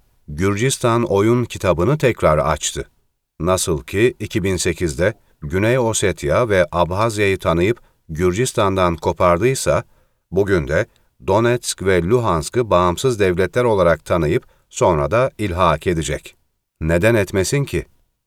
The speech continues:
Karşısında en güçlü üyesi Britanya'nın halk oyuyla birlikten ayrıldığı, diğer güçlü üyesi Almanya'nın doğalgaz ihtiyacının yarısını Rusya'dan aldığı bir Avrupa Birliği, kırmızı çizgilerini çizdirmesiyle ünlü Obama yanında staj yapmış bir başkan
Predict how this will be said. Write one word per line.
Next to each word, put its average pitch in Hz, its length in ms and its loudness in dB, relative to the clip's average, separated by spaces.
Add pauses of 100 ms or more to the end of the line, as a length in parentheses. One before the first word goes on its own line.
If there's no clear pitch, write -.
Karşısında 80 720 -2 (240)
en 95 140 0
güçlü 110 440 -2
üyesi 95 480 -2
Britanya'nın 104 800 0
halk 90 360 -2
oyuyla 101 500 2
birlikten 92 440 0
ayrıldığı, 87 640 0 (440)
diğer 110 320 0
güçlü 110 440 -4
üyesi 98 300 0
Almanya'nın 92 720 0 (380)
doğalgaz 104 540 2
ihtiyacının 98 760 0
yarısını 101 560 0
Rusya'dan 92 480 0
aldığı 87 520 2
bir 78 180 0
Avrupa 104 420 0
Birliği, 80 440 -2 (440)
kırmızı 95 460 2
çizgilerini 98 720 -2
çizdirmesiyle 92 840 0
ünlü 90 440 0
Obama 107 440 0
yanında 90 400 2
staj 107 400 -2
yapmış 87 460 0
bir 87 120 0
başkan 78 520 -2